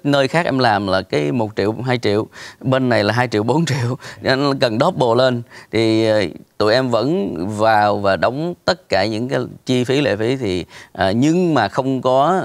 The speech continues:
à, anh Tạ Đức Trí, Tyler Diệp với lại chị Kim Lên Hồ thì cái, cái buổi này không thể xảy ra. Nó là như vậy.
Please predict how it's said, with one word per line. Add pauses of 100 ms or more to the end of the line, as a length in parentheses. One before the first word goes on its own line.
à, (640)
anh
Tạ
Đức (100)
Trí,
Tyler
Diệp
với
lại
chị
Kim
Lên
Hồ
thì (100)
cái,
cái
buổi
này
không
thể
xảy
ra. (280)
Nó
là
như
vậy.